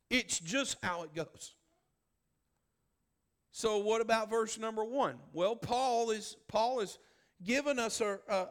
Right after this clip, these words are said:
a fair shot at what we need to understand. He says, look, look, look at, look at verse number one.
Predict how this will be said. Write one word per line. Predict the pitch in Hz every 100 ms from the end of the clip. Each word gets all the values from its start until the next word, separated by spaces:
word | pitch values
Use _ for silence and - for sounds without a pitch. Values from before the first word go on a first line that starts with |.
| -
a | 196
fair | 175 - 247 277
shot | 254 - 233 247 254
at | 185
what | 214 220
we | 214 226
need | 226 220
to | 202
understand. | 196 208 202 185 - 226 247 143 - _ _ _ _ _ _ _ _ _ _ _ _ _ _ -
He | 220
says, | - 247 226 190 - _ _ _ _ _ _ _ _ _ _ _ _ _ -
look, | 233 220
look, | 226 220
look | 220 226
at, | 233 -
look | 226 240
at | 233
verse | 190 214 -
number | 214 196
one. | 190 165